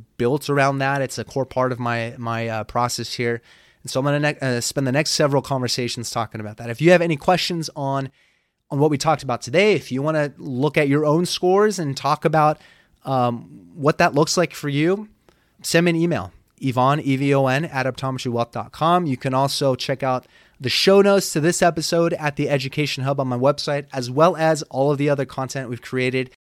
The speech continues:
And throughout the episode, I've talked about health vital signs and metrics I track for clients.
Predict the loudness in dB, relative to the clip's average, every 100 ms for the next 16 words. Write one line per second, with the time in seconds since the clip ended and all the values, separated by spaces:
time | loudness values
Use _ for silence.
0 | _ _ -2 -2 0 0 2 2 0 0
1 | 2 2 0 -2 -4 -4 -4 -4 -4 _
2 | _ _ _ -2 0 0 0 2 0 -2
3 | -4 -4 -6 -8 -6 -6 -6 -4 -4 -2
4 | -2 -2 -6 -6 -4 -4 -4 -8